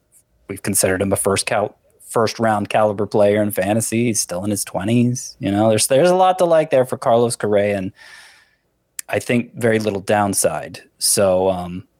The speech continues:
you know, another tier where I, I'm almost certain not to draft Marcus Semien, both because of the risks you've mentioned, Frank, I've mentioned, and the fact that at both second base and shortstop,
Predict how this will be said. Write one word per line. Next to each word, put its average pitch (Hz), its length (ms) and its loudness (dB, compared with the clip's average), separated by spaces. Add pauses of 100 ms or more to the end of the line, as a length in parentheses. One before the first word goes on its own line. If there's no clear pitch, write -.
(760)
you 160 100 -2
know, 123 140 2
another 135 360 2
tier 127 560 0
where 117 420 2 (1600)
I, 143 200 -4
I'm 180 180 2
almost 175 460 2
certain 127 320 0
not 98 240 -4
to - 100 -4
draft 95 300 -4
Marcus - 360 -6
Semien, - 540 -10 (400)
both 123 220 0
because 117 320 -2
of 110 140 -2
the 110 80 0
risks - 640 -2
you've 110 240 -4
mentioned, 104 520 -2 (200)
Frank, 101 340 0
I've 104 240 2
mentioned, 95 640 -2 (960)
and 123 180 0
the 120 60 2
fact 110 320 0
that 113 120 2
at - 120 -4
both 120 240 2
second 107 340 -2
base 101 240 0
and 92 120 -6
shortstop, 87 640 -2